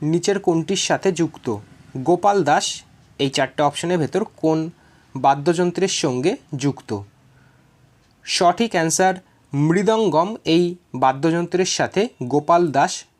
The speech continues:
সম্পর্কযুক্ত। জাকির হোসেন তিনি কোন বাদ্যযন্ত্রের সঙ্গে যুক্ত? জাকির হোসেন সঠিক অ্যান্সার হবে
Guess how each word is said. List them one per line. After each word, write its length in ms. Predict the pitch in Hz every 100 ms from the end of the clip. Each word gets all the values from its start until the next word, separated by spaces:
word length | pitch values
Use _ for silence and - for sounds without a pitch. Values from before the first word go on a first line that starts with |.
| -
সম্পর্কযুক্ত। 720 | 156 147 151 151 175 202 - 123 95 - _ _ _ _ _ _ _ _ _ _ _ _ _ _ _ _ _ _ _ _
জাকির 440 | 139 180 180 247 226
হোসেন 320 | 226 220 233 233 240 _ _ _ _ _ _
তিনি 180 | 180 196 202
কোন 240 | 208 214 220 170
বাদ্যযন্ত্রের 680 | 151 143 175 185 180 190 -
সঙ্গে 280 | 165 143 185 262 139
যুক্ত? 260 | 131 131 - 104 92 _ _ _ _ _ _ _ -
জাকির 420 | 117 - - 220 -
হোসেন 320 | 143 - 98 92 101 _ _ _ _ _ _
সঠিক 460 | - - 160 151 214
অ্যান্সার 340 | 165 135 208 190
হবে 180 | 147 156